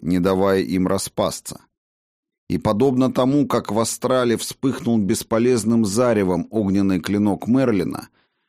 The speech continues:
все четыре грозных смерча обратились в бесформенные пятна горящей на воде жидкости. Хаген понимал, конечно же,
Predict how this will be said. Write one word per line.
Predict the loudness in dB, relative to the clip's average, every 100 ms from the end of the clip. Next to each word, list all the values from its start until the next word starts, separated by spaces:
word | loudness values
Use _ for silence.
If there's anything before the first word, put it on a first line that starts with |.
| _
все | -4 0 0
четыре | -2 0 2 2
грозных | 2 2 2 2 0
смерча | 0 2 2 2 0 0
обратились | 2 2 2 2 0 0 2 2
в | 0
бесформенные | 0 -2 -2 0 2 2 2 2
пятна | 0 0 0 0 0 0
горящей | 2 2 0 0 -2
на | -2 0
воде | -2 -2 -2
жидкости. | -2 -4 -6 -14 -14 -18 -20 _ _ _ _ _ _ -8
Хаген | -2 0 0 -2
понимал, | -2 0 0 0
конечно | -2 -6 -6 -8 -10 -12
же, | -14